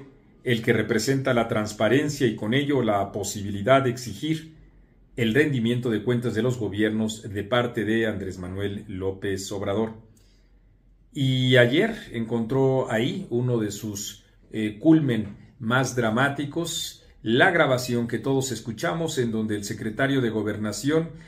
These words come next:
les dice a los senadores de Morena que el estado ideal del gobierno es la no existencia del inai, contando con el silencio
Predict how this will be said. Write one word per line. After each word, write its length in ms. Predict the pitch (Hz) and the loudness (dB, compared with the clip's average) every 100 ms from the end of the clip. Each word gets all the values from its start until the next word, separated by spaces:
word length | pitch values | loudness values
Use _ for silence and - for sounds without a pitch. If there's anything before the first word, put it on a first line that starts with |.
| - | -14
les 320 | - 117 110 117 | -2 0 0 -2
dice 420 | 175 - 135 123 | -6 2 4 6
a 300 | 143 151 - | 4 2 -4
los 420 | 110 107 104 - | -4 -2 -4 -6
senadores 600 | - 107 104 117 123 117 101 | -4 -4 0 0 2 0 -2
de 120 | 101 | -4
Morena 540 | 98 107 147 160 156 | -2 0 2 0 -2
que 80 | 123 | -2
el 80 | 104 | -4
estado 400 | - 127 123 120 | -2 -2 0 0
ideal 420 | 107 101 127 123 | 0 0 0 0
del 140 | 104 | -4
gobierno 460 | 98 98 113 120 120 | -6 -2 0 2 0
es 100 | 107 | -2
la 100 | 101 | -4
no 160 | 104 120 | -4 -4
existencia 960 | 120 101 - 110 107 110 107 107 - - _ _ | -6 -10 -4 -4 -4 -2 -2 -4 -10 -20 _ _
del 240 | 107 117 120 | -2 2 2
inai, 460 | 107 101 92 98 - - - - | 0 -2 -6 -8 -20 -20 -20 -14
contando 600 | - 101 98 143 143 143 | -8 -4 -2 0 0 -2
con 160 | 120 104 | -2 -4
el 160 | 98 | -6
silencio 720 | 98 98 110 156 160 190 226 | -8 -4 -2 -2 -4 -6 -8